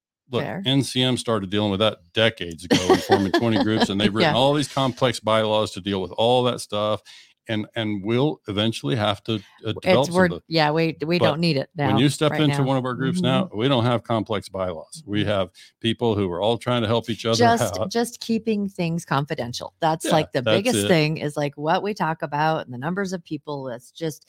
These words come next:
Speaker 1: But it's
Speaker 2: let's
Speaker 1: a
Speaker 2: keep it
Speaker 1: simple agreement.
Speaker 2: confidential. And yeah,
Speaker 1: It's
Speaker 2: yeah.
Speaker 1: a simple
Speaker 2: And
Speaker 1: agreement,
Speaker 2: we
Speaker 1: simple
Speaker 2: just,
Speaker 1: understanding.
Speaker 2: we just encourage, um, dealers out there, you know, or, and ven-, well, vendors as, as well. Join us in,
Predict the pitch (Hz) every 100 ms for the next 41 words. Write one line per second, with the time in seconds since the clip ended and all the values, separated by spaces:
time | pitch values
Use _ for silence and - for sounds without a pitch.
0 | - 104 95 143 - - 208 220 139 202
1 | 202 202 196 190 95 175 - _ _ _
2 | - 156 156 - 311 196 135 - 220 196
3 | 156 151 120 117 127 110 101 - - 320
4 | - 330 131 104 - 85 82 233 330 370
5 | - 214 196 226 214 208 190 165 - -
6 | 180 165 151 147 156 240 285 294 233 156
7 | 156 151 143 143 143 - 170 170 170 165
8 | - 151 151 170 185 202 180 - 190 170
9 | 185 254 165 156 196 156 156 170 - 156
10 | 151 156 170 139 143 - - - - _
11 | - 151 214 302 170 165 - - - _
12 | _ - 170 160 160